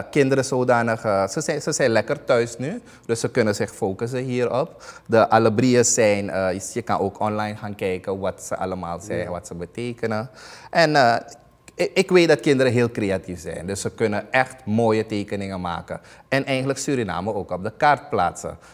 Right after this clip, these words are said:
Speaker 1: want het wordt, eh, ook gehouden in andere landen. En wat heel mooi is, er komt een hele grote tentoonstelling,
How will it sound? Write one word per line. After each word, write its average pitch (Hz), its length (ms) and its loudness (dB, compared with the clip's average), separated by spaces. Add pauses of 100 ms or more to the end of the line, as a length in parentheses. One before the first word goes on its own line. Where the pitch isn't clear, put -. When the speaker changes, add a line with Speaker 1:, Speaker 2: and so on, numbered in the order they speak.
Speaker 1:
want 107 180 -4
het 107 120 -2
wordt, 104 360 -2
eh, 95 400 0
ook 113 200 -2
gehouden 107 320 -2
in 101 160 -6
andere 92 300 -4
landen. 123 440 -6 (420)
En 120 360 -2
wat 117 200 0
heel 139 320 2
mooi 143 260 0
is, 131 220 -2
er 110 140 -4
komt 101 240 -8
een 101 60 -2
hele 135 380 -4
grote 135 400 -6
tentoonstelling, 123 1000 -4